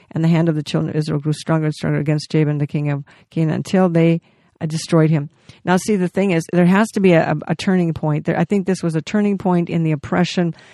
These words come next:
They had won this victory, sudden and shocking, shocking, shocking events that they had never, the armies of, of Sisera, had, Jabin, had never, never expected, turned this thing. You s-, and, and it was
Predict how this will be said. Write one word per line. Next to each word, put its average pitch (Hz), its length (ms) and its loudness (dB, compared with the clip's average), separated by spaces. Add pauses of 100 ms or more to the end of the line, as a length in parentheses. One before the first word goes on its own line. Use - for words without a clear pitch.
(200)
They 175 120 4
had 165 120 4
won 185 240 4
this 175 220 2
victory, 170 520 2 (240)
sudden 190 560 4
and 160 180 0
shocking, 190 720 2
shocking, 180 460 0
shocking 160 480 0 (220)
events 165 580 0
that 151 120 -4
they 170 100 2
had 160 100 2
never, 165 460 2 (320)
the - 120 -6
armies 170 500 2
of, 156 140 2 (100)
of 151 120 -4
Sisera, 165 460 2
had, 165 260 2
Jabin, 165 320 2 (220)
had 170 160 0
never, 180 400 6
never 165 420 4 (160)
expected, 170 840 0 (460)
turned 214 360 4
this 180 280 2
thing. 180 120 4
You 175 60 6
s-, 165 140 0
and, 185 140 4
and 165 140 2
it - 80 -2
was 185 120 4